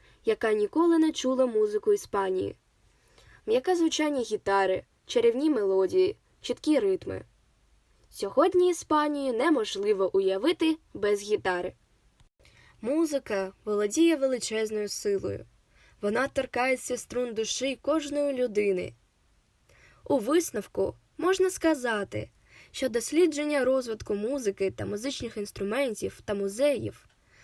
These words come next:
є важливим завданням, яке виконується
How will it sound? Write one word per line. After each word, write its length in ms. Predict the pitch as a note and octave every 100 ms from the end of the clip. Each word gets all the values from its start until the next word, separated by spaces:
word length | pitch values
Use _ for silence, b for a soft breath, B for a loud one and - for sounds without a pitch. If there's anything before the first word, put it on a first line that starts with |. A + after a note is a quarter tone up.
| b b
є 240 | G#3+ C#4
важливим 560 | D#4 D4+ B3 A#3+ C4 C4
завданням, 800 | B3+ A#3+ A3 B3 A3 G3 F#3 - _ _ _ b b b b b b
яке 520 | G#3 - G3+ G3 -
виконується 880 | G3+ G3 C4+ D#4+ D#4 A#3 - F#3+